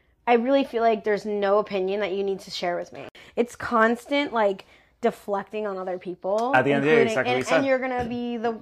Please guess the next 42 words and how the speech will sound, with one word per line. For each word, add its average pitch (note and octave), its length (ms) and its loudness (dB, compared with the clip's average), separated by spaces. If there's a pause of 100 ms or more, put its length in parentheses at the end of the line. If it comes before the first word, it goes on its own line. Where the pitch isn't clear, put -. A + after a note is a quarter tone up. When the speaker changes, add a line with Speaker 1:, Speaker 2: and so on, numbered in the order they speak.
Speaker 1:
the A3+ 180 0
main G#3 280 -4
one G3+ 260 -2
because F#3+ 260 -6
you're F3+ 100 -8
the G3+ 60 -12
closest. - 500 -12
Speaker 2:
It A#2 300 -6
is A#2 240 -6
deflection G#2 500 -6
to G#2 120 -10
a F#2 120 -8
T. - 360 -14 (140)
Speaker 1:
I G#3 320 4
just G#3+ 240 -10
feel A3 160 -2
like, G3+ 240 2
why F#3+ 320 -2
can't G#3 240 -8
we G3+ 100 -6
just G3 240 -8
share G#3 840 -6 (760)
all G#3 220 2
of G3 140 -2
the G#3 100 -4
things G3 360 -6
that G3 100 -4
are, F#3 60 -2
Speaker 2:
The D3+ 120 2
most D#3+ 460 2
Speaker 1:
like, C#3 160 4
Speaker 2:
simple, C#3+ 340 2
yeah. B2 300 2
Speaker 1:
all F4 200 8
of A4+ 120 0
the B4 120 0
things F#4 140 4
that D4+ 80 6
are C#4 100 4
in B3 100 -2
our A#3 200 2
lives G#3 640 2